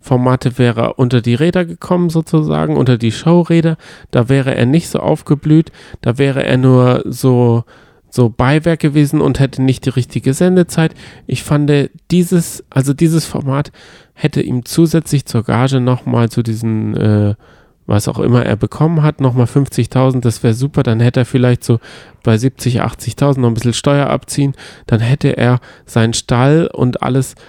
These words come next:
was damit, das wär, ich glaube, das wär für ihn ein schönes Polster gewesen und das, dem wurde er jetzt beraubt, finde ich ein bisschen,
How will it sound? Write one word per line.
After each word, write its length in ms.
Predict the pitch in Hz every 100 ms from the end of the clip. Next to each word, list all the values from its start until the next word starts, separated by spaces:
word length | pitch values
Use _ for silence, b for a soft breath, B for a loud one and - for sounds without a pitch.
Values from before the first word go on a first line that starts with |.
| B -
was 220 | 117 -
damit, 380 | 120 127 123 -
das 240 | 120 117 -
wär, 160 | 131 -
ich 140 | 127
glaube, 320 | - 123 139
das 260 | 139 127 -
wär 160 | 123 131
für 200 | - 127
ihn 320 | 139 139 127 B B B
ein 180 | 113 117
schönes 400 | - - 131 123
Polster 400 | - 120 - 104
gewesen 380 | 101 104 104 110
und 160 | 110 -
das, 280 | 135 139 - -
dem 360 | 135 135 131
wurde 160 | 131 127
er 80 | 120
jetzt 240 | 117 -
beraubt, 400 | 120 - 185 -
finde 260 | - 190 185
ich 140 | -
ein 60 | 175
bisschen, 340 | 175 - 180